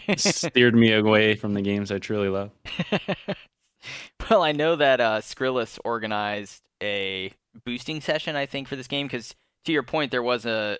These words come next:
Speaker 1: an ol-, an online ol-, element, God, I can't talk, that was,
Speaker 2: Mm-hmm.
Speaker 1: like, sixteen people or something, so
Speaker 2: Yeah.
Speaker 1: absolutely wild.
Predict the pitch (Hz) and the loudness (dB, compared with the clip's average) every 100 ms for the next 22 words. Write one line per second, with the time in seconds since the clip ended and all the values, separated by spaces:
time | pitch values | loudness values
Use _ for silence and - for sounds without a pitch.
0 | - 113 117 120 - 123 113 117 107 85 | -8 -6 -4 -6 -4 -2 -2 -2 -4 -6
1 | 117 - 117 117 98 92 - 101 95 107 | -8 -4 -2 -2 -4 -12 -6 -4 -4 -6
2 | 92 113 95 110 101 139 101 - - 117 | -8 -4 -4 -4 -4 -2 -2 -6 -12 -14
3 | - 120 113 110 107 123 120 120 120 123 | -10 -10 -8 -10 -8 -6 -4 -6 -8 -8
4 | 127 120 107 95 _ _ _ _ _ _ | -8 -6 -6 -6 _ _ _ _ _ _
5 | - 113 117 117 110 107 95 92 92 | 0 0 0 -6 -6 -6 -6 -4 -6